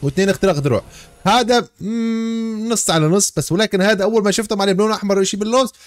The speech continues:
آه، فيه اثنين معد-، واحد معدل، عفوًا، واحد معدل، واثنين مدى.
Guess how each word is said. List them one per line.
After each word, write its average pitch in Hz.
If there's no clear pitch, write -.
آه، 170
فيه 226
اثنين 226
معد-، 202
واحد 190
معدل، 185
عفوًا، 160
واحد 117
معدل، 95
واثنين 170
مدى. 120